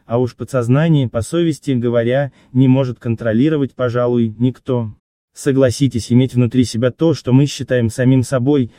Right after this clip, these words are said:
самое важное, но при этом не иметь возможности взять его под контроль — человеческая трагедия вселенского масштаба. И не от хорошей жизни мы пытаемся усмирить разгулявшееся сознание и подсознание, кто психотерапией, кто таблетками.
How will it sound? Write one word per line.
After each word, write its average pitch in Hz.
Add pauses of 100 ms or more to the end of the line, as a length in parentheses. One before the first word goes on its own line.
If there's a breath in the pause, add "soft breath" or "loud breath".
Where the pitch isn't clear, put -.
(120 soft breath)
самое 185
важное, 120
но 110
при 127
этом 180
не 165
иметь 160
возможности 135
взять 127
его 127
под 120
контроль — 123
человеческая 117
трагедия 123
вселенского 117
масштаба. 107 (460)
И 139
не 160
от 170
хорошей 170
жизни 143
мы 123
пытаемся 120
усмирить 120
разгулявшееся 113
сознание 123
и -
подсознание, 113 (160)
кто 123
психотерапией, 147
кто -
таблетками. 110